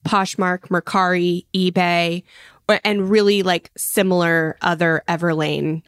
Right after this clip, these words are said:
shirts, or as close as possible. Um, so it is a way to find what you're looking for firsthand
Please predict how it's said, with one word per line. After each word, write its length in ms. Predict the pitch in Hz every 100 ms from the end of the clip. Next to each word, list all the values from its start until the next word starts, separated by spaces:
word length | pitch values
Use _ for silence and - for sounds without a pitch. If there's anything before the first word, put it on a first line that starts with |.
| _
shirts, 400 | - - - - -
or 100 | 170
as 160 | -
close 320 | - 165 156
as 80 | -
possible. 600 | - 156 156 - 180 190 - - - - -
Um, 540 | 170 160 156 - 196 208 _ _ _ _
so 560 | - 226 196 190 185 - _ _ _
it 180 | 208 214
is 160 | 220
a 80 | 220
way 540 | 190 190 185 185 190 - _
to 600 | - 208 185 175 170 170 180 _ _ _ _
find 720 | - 262 254 185 170 180 190 _ _ _
what 260 | 190 190 208
you're 160 | 233 220
looking 280 | 208 202
for 200 | 190 190
firsthand 720 | 180 233 247 - 160 156 160